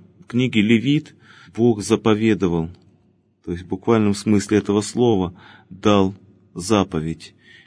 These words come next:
не вкушать, не употреблять в пищу мясо определённых животных. И означил определённую категорию тех животных,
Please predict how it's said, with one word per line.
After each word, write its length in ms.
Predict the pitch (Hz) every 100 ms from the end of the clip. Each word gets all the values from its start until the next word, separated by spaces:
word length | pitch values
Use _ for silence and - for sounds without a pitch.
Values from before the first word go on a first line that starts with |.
| _
не 380 | 101 98 107 107
вкушать, 800 | - - 123 - 110 87 - - _ _ -
не 100 | 110
употреблять 680 | 110 120 120 117 110 107 -
в 60 |
пищу 480 | - 135 - - 120 120 - - -
мясо 560 | 113 117 127 - 113 -
определённых 880 | 107 - 104 104 101 101 95 92 90
животных. 680 | 101 101 90 73 - - _ _ _ - - -
И 400 | 101 117 135 135
означил 760 | - 95 95 107 104 104 90 104 _ _ _ _ _
определённую 760 | 95 90 98 104 104 98 92 90
категорию 540 | 92 95 92 95 92
тех 340 | - 131 131
животных, 580 | 120 120 117 117 107 -